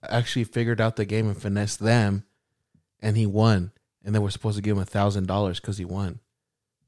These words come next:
And they got into a big ass argument because of it, and then they fucking shot him.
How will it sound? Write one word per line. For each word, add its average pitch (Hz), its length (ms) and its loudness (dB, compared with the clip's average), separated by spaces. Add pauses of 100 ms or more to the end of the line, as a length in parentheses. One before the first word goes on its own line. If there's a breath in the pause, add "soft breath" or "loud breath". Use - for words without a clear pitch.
(920)
And 101 360 2
they 104 100 0
got 107 140 2
into 101 200 -4
a 98 40 -4
big 98 160 -4
ass 95 160 -4
argument 101 340 -4
because 95 280 -8
of 95 120 -8
it, 92 220 -6
and 98 120 -6
then 92 120 -6
they 92 120 -8
fucking 92 320 -10
shot 95 260 -6
him. 98 280 -10